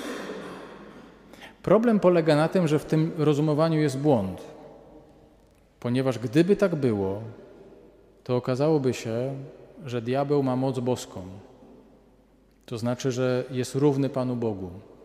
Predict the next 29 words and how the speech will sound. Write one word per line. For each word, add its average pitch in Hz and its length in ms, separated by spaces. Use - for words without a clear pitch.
bo 127 160
może 127 360
kogoś 123 300
wtrącić 123 600
do 113 100
piekła. 101 380
I 120 80
okazałoby 151 580
się, 165 160
że 147 140
jest 147 260
drugim 156 480
Bogiem. 107 460
A 113 80
to - 60
jest 117 100
niemożliwe. 120 500
Dlatego 131 320
w - 60
tym 165 200
zdaniu 147 280
nie 143 140
chodzi 139 380
o 131 40
żadnego 123 400
szatana, 131 540
diabła, 120 480
złego 120 320
ducha. 110 300